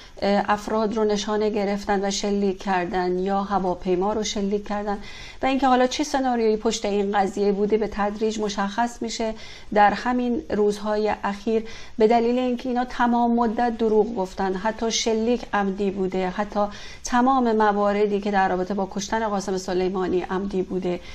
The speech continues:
اطلاعشون به نیروهای امریکایی عمدی بوده و تمام موردهایی که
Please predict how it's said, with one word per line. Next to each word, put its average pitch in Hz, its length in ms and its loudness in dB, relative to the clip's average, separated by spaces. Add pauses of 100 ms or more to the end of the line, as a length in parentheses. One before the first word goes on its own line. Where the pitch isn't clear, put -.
(240)
اطلاعشون 226 540 2
به 202 80 2
نیروهای 185 440 0
امریکایی 180 580 0
عمدی 180 300 2
بوده 175 340 -2 (400)
و 247 80 2
تمام 285 500 4
موردهایی 254 800 0
که 269 280 -2